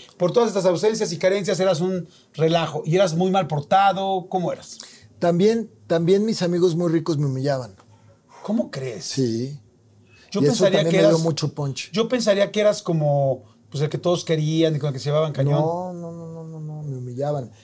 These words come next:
Speaker 2: Inclusive
Speaker 1: A ver, dame
Speaker 2: cuando,
Speaker 1: un ejemplo.
Speaker 2: inclusive de mis humillaciones más adelante, cuando yo empecé a ser empresario en Tulum,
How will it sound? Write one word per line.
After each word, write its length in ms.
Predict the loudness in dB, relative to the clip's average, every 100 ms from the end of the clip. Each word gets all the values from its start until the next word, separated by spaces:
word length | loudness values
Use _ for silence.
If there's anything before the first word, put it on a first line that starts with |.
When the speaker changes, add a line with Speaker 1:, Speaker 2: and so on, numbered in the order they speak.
| _
Speaker 2:
Inclusive 300 | -2 2 4
Speaker 1:
A 40 | 4
ver, 120 | 4
dame 180 | 4 6
Speaker 2:
cuando, 40 |
Speaker 1:
un 80 | 4
ejemplo. 420 | 4 2 0 0
Speaker 2:
inclusive 680 | 0 0 0 2 4 4 0 _ _
de 160 | 2 2
mis 180 | 2 -2
humillaciones 540 | 2 2 2 -2 -2
más 180 | -4 -2
adelante, 420 | 0 0 -2 -4
cuando 220 | -6 -4
yo 100 | -2
empecé 280 | -4 -4 -2
a 40 | -2
ser 160 | 0
empresario 800 | -2 -2 -8 -4 -2 0 0 -2 -8 _ _ _
en 160 | -4 -2
Tulum, 560 | 0 2 2 2 0